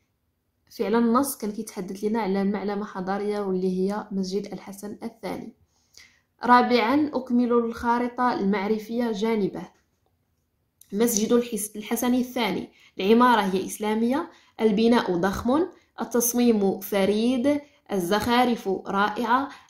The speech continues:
الأبواب ضخمة، المئذنة لها طابع أندلسي، الملك الذي شيده هو الملك الحسن الثاني رحمه الله، الموقع: ساحل مدينة الدار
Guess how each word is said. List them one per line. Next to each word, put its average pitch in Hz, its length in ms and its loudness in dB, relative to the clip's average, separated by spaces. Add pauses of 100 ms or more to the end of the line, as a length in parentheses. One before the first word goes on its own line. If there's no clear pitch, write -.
(100)
الأبواب 208 880 2
ضخمة، 240 640 -2
المئذنة 220 800 0 (260)
لها 214 180 2
طابع 208 580 0
أندلسي، 233 800 -2 (320)
الملك 247 520 4
الذي 220 440 2
شيده 214 520 0
هو 185 280 -2
الملك 190 640 -2
الحسن 190 560 -6
الثاني 175 400 -6
رحمه 175 400 -8
الله، 220 340 -2 (680)
الموقع: 277 920 4
ساحل 240 600 0
مدينة 226 580 2 (180)
الدار 208 560 0